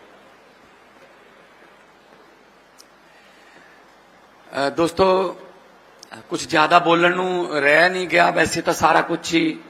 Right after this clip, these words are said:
ਸਵਾਲਾਂ 'ਚ ਜਾਂ ਲੋਕਾਂ ਨੇ ਆਪ ਬੋਲ ਕੇ ਦੱਸਤਾ, ਕਿਉਂਕਿ ਲੋਕਾਂ 'ਚ ਹੀ ਕਹਿੰਦੇ ਪਰਮਾਤਮਾ ਵੱਸਦਾ ਹੈ।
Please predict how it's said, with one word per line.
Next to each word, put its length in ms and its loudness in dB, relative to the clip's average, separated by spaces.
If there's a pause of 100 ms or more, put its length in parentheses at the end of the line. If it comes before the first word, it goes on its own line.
(240)
ਸਵਾਲਾਂ 520 2
'ਚ 160 -2 (680)
ਜਾਂ 160 0
ਲੋਕਾਂ 340 0
ਨੇ 220 -2
ਆਪ 260 4
ਬੋਲ 220 2
ਕੇ 140 -4
ਦੱਸਤਾ, 640 0 (460)
ਕਿਉਂਕਿ 560 -2 (600)
ਲੋਕਾਂ 400 -2
'ਚ 80 -8
ਹੀ 40 -2
ਕਹਿੰਦੇ 200 0
ਪਰਮਾਤਮਾ 480 -2
ਵੱਸਦਾ 320 -2
ਹੈ। 200 -4